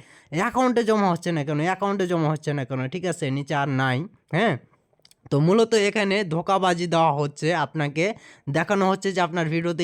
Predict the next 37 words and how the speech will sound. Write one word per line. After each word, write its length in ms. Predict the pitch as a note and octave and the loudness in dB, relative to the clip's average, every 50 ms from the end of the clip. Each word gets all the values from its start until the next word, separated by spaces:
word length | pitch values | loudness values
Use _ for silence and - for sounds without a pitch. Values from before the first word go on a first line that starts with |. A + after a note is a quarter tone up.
| E3+ F#3 | 0 0
স্টার 220 | F#3 - F#3+ F3+ E3+ | 0 -2 -4 -2 0
দিয়েছে, 280 | D#3+ D3+ D3 C#3 D#3+ F3 | 0 0 0 0 -2 -4
কিন্তু 220 | D#3+ F#3 F3 D#3+ | -4 -4 -2 -2
মূলত 300 | D3+ D#3 E3+ F#3 F#3 - F3+ | -2 0 0 -2 -2 -2 -4
কিন্তু 260 | E3 D3+ E3 D3+ D#3 | -4 -4 -4 -4 -4
সেটা 280 | D3+ - D#3 C#3+ C#3 C#3+ | -2 -2 -4 -2 0 0
আসলে 260 | C#3 C3+ C3+ - C#3+ C#3 | -2 -2 -2 -4 -4 -2
অরিজিনাল 440 | C#3 C#3 C3+ C3+ C#3+ C#3+ D3 D3 D3 - - G#3 G#3+ G#3 | -2 -2 -2 -2 -2 -2 -2 -2 -4 -6 -8 -8 -6 -6
স্টার 340 | F#3 - - - G3+ F#3 D#3+ C3+ B2+ | -6 -8 -4 -2 0 0 2 2 0
না, 160 | B2+ C3 C3+ B2+ A#2 G2+ - - - _ _ _ | 0 0 0 0 -2 -4 -6 -14 -20 _ _ _
ঠিক 160 | - A3 A#3 G#3+ | -4 -2 0 2
আছে? 220 | A3+ G#3+ - F#3+ D3+ B2 | 0 0 0 -2 -4 -4
তো 120 | A2+ - D3+ | -2 -4 -6
কীভাবে 420 | C3+ - A3 G#3+ G#3+ A3 G3+ G#3 G#3 | -4 -4 -4 -2 0 0 0 0 0
বুঝবেন? 400 | F#3+ F3+ F#3 F3 D#3 D#3+ D#3+ E3+ G3 - _ _ - - _ _ _ - | 0 -2 -2 -2 0 0 0 0 -2 -6 _ _ -20 -20 _ _ _ -8
এখানে 380 | - G3 G#3+ A3 B3+ A3+ A#3+ A#3 | -4 -4 0 0 2 2 2 2
দেখেন 320 | G#3+ F#3+ G#3+ F#3+ - E3+ D#3 | 0 0 -2 0 0 -2 0
যে 100 | D#3+ E3 E3+ E3+ G3+ | 0 0 -2 -2 -4
স্টারটা 360 | F#3+ - - A3 G#3 G#3 - G3+ | -4 -2 -2 -2 0 0 -2 -2
কিন্তু 260 | F3+ F#3+ G3 G3 G3 | -2 -2 -2 0 0
এখানে 280 | G3 F#3+ - G3+ F#3+ F#3+ | 0 0 0 -2 -2 0
একটা 320 | F3+ F3 F3 F3 - D3+ D3+ F3 G3+ - - - - - - _ - | 0 -2 -2 -2 0 0 0 0 0 -4 -10 -20 -20 -20 -16 _ -2
আহ, 200 | D3 C#3 C3+ C#3 | 0 2 2 2
মিউজিকের 580 | D3 E3+ F#3 F#3+ G3 F3+ G3 G#3 G3+ G#3 G3+ G3 | 2 2 2 2 2 2 0 0 2 2 2 2
মতো, 340 | F#3 E3+ E3 E3 - E3+ E3+ G3 A#3 A3 - - | 2 2 0 0 2 2 2 2 2 -2 -4 -4
ঠিক 140 | - G3+ F#3+ | -4 0 0
আছে, 200 | G3+ F#3+ - F#3 D3+ C#3 | 0 0 0 0 0 0
জিএফজির 580 | C3+ D3 F3 F3 F3+ F3 D#3+ D#3 D#3+ F3 E3+ | 0 0 0 2 2 0 -2 -2 -2 0 0
মতো 240 | E3+ D#3+ D3+ D3+ E3+ | 0 0 0 -2 -2
কিন্তু 240 | E3 D3+ E3 E3 D#3+ D#3+ | -4 -2 -4 -2 -2 -2
এখানে 260 | D#3 C#3 D#3+ D#3+ D#3 | -2 -2 -2 0 0
নড়াচড়া 520 | D3+ C#3 D3+ E3+ F#3 F3+ - F3+ E3 D3 C3 | 2 2 2 2 0 0 0 0 0 0 -2
করছে, 300 | A2+ C3 A#2 A2+ - B2+ A#2+ G#2+ | -2 -4 -6 -6 -6 -6 -6 -6
এই 200 | B2 D3 D3 D3 D3 | -4 -2 0 0 0
স্টারটা, 420 | D3 D3 - D3+ C3+ C3+ - C#3 C3+ C#3 - | -2 -4 -6 -6 -6 -4 -4 -4 -4 -4 -2
এই 180 | D#3+ D3 D3+ D3+ | -2 0 0 0
স্টারটা, 440 | C#3+ - - - C#3+ C3 - - C3+ | -2 -4 -6 -6 -6 -6 -4 -4 -4